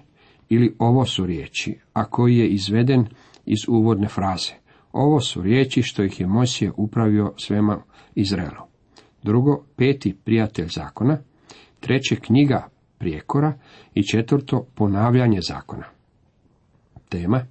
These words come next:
Tema Ponovljenog zakona, u daljem tekstu Ponovljeni zakon,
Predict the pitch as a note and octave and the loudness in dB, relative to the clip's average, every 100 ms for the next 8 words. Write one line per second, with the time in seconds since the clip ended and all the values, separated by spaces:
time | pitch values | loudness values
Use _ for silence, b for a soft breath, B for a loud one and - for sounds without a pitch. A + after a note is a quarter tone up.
0 | _ _ B B B B - E3 G#3+ - | _ _ B B B B 0 4 4 4
1 | C#3+ D#3 D3+ A2+ F#2+ F2 G2 F2 - C#3 | 4 6 6 4 2 -2 -4 -4 0 2
2 | D3 - _ - G2 G2+ G2+ F#2+ - G#2+ | 2 -2 _ -8 -4 0 0 -2 -2 -2
3 | - - A2 - b b b b b - | -2 -2 -2 -4 b b b b b -6
4 | G2+ G2 F#2 F2+ E2 D2 - C3+ | -2 -2 -2 -4 -6 -10 -2 -2